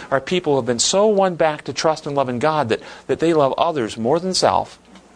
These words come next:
Gr-, greater love is no man than to give his life for a friend, and this is how we know what love is, that Christ gave his life for us, and we ought to give our life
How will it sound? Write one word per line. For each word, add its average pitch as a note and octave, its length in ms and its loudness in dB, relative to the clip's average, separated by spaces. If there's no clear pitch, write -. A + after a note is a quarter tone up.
Gr-, - 100 -4
greater C3 320 -2
love C3+ 160 4
is B2+ 80 -4
no C3+ 80 -2
man C3 220 0
than - 20 -2
to B2 80 -2
give B2 100 -2
his A#2 140 -2
life B2+ 220 0
for C3+ 100 -2
a A#2+ 40 -4
friend, C#3+ 300 -2
and G#2 100 -2
this C#3+ 140 -2
is C#3 80 -4
how C3+ 120 0
we C3+ 100 0
know C3+ 100 0
what G#2 140 2
love C3+ 260 2
is, D3 160 0
that - 140 -6
Christ C#3 260 0
gave C3 100 -2
his A#2 140 -4
life B2 180 2
for A#2+ 140 0
us, A2 140 0
and B2 80 -8
we A#2+ 40 -2
ought A2+ 40 0
to A2+ 80 -4
give A#2+ 120 -6
our C3+ 120 -2
life A#2+ 340 -2